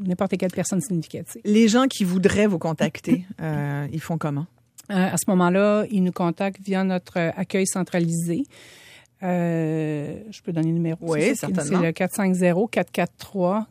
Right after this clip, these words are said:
Speaker 1: quatre quatre un trois. Naturellement, c'est pour, euh, le programme est offert en Montérégie. On, je sais qu'ailleurs, aussi au Québec, je pourrais pas vous dire exactement tous les serv-,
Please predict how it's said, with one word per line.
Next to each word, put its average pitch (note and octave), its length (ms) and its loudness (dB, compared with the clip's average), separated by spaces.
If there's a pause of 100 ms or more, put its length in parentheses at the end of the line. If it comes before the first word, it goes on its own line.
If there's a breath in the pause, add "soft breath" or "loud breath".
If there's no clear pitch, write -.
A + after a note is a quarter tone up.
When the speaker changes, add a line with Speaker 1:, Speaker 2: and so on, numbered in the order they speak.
(120)
Speaker 1:
quatre G3+ 180 -2
quatre - 240 -2
un E3 140 4
trois. G#3+ 240 -2
Naturellement, G3 580 2
c'est G#3 200 0
pour, A3+ 520 4
euh, F3 140 2
le E3+ 120 2
programme G3 300 2
est F#3+ 120 0
offert F#3+ 420 2
en G#3 120 6
Montérégie. F3 640 4 (840 soft breath)
On, F#3+ 160 -4
je G3+ 120 4
sais A3 200 2
qu'ailleurs, G3+ 720 8
aussi F#3 240 0
au G3+ 80 4
Québec, F3+ 440 2
je - 60 -10
pourrais F#3 180 4
pas G#3+ 120 4
vous F#3+ 100 4
dire F#3+ 320 6
exactement F#3 460 0 (100)
tous C4 160 4
les G#3+ 180 6
serv-, F3 360 0